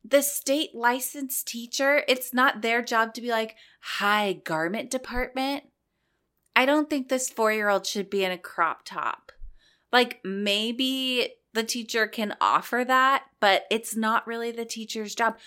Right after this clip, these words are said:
Why do we keep giving teachers more jobs? So they have to be bouncers for real. They have to be, like, little psychologists. They have to, uh,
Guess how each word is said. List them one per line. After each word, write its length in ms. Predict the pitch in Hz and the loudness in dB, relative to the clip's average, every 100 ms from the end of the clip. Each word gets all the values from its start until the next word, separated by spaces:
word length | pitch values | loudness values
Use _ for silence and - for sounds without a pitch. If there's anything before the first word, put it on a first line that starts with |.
| - _ | -20 _
Why 440 | 214 214 226 214 247 | -8 4 8 8 8
do 140 | 285 | 4
we 140 | 311 294 | 0 -4
keep 260 | - 220 | -6 -6
giving 280 | 214 190 190 | -4 -4 -4
teachers 500 | 190 185 185 185 180 | -6 -8 -6 -6 -8
more 380 | - 170 165 165 | -10 -6 -4 -4
jobs? 540 | 160 147 95 - - - _ _ _ _ _ _ _ _ _ _ _ _ _ - - _ _ - | 0 2 2 0 -12 -20 _ _ _ _ _ _ _ _ _ _ _ _ _ -20 -20 _ _ -14
So 320 | - 254 233 | 2 4 6
they 140 | 233 | 4
have 260 | 233 208 208 | 6 4 4
to 100 | 240 | -2
be 160 | 220 226 | -4 0
bouncers 840 | 208 165 160 - 175 147 220 - | 4 4 4 0 0 0 0 -6
for 200 | - 208 | -8 -6
real. 420 | 185 143 143 254 - _ _ | 0 2 2 0 -6 _ _
They 140 | 220 226 | 0 2
have 300 | 233 208 - | 6 4 4
to 100 | 233 | -6
be, 200 | 220 214 | -4 2
like, 440 | 202 175 170 - - | 4 4 2 -6 -8
little 420 | 196 185 190 190 | -4 2 4 4
psychologists. 1040 | 202 247 240 214 180 165 165 165 165 254 - - - _ | 2 0 0 0 0 0 0 2 2 0 -8 -20 -20 _
They 160 | - 202 | -2 -2
have 340 | 208 202 196 | 0 -2 -2
to, 720 | - - 196 190 185 185 185 - - | -6 -4 -2 -2 -2 -4 -4 -6 2
uh, 280 | 175 175 | 4 4